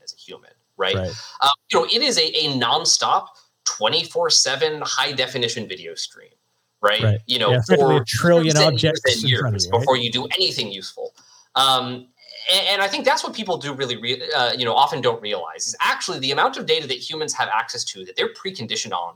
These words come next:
Speaker 1: i-, i-, is in a lot of ways much greater than the M L, uh, than the M L tools have. But I
Speaker 2: That's
Speaker 1: think the
Speaker 2: true.
Speaker 1: other thing, and, and this goes very much along with that, and along with the idea that the, uh, that the adult doesn't,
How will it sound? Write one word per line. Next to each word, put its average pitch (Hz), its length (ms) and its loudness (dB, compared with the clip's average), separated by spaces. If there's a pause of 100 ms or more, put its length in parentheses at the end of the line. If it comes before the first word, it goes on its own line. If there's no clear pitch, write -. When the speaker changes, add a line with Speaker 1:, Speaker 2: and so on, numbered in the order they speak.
Speaker 1:
i-, 110 40 -10
i-, 123 300 -18 (140)
is 143 100 -8
in 151 120 -2
a 139 60 -8
lot 233 280 2
of 127 120 -4
ways 123 360 0 (240)
much 202 440 -2
greater 202 680 -4 (300)
than 117 100 0
the 113 160 0
M 110 100 -2
L, 95 420 0
uh, 85 360 -4
than 104 80 -8
the 110 80 -2
M 117 80 -2
L 92 100 0
tools - 260 -10
have. - 200 -12 (480)
But 107 60 -4
I - 20 -2
Speaker 2:
That's - 140 2
Speaker 1:
think 247 120 -2
the 127 120 -2
Speaker 2:
true. 262 100 4
Speaker 1:
other 320 160 2
thing, 95 260 -2
and, - 140 -4
and - 100 0
this - 100 6
goes 254 180 -2
very 185 180 2
much 170 160 0
along 131 280 4
with 160 140 2
that, 98 240 -2
and 208 280 2
along 139 320 4
with 131 100 -4
the 127 140 -2
idea 113 440 0
that 101 420 -4
the, 104 320 -4
uh, 85 380 -4 (240)
that 113 120 -20
the 135 100 -4
adult 131 560 0 (240)
doesn't, 143 340 0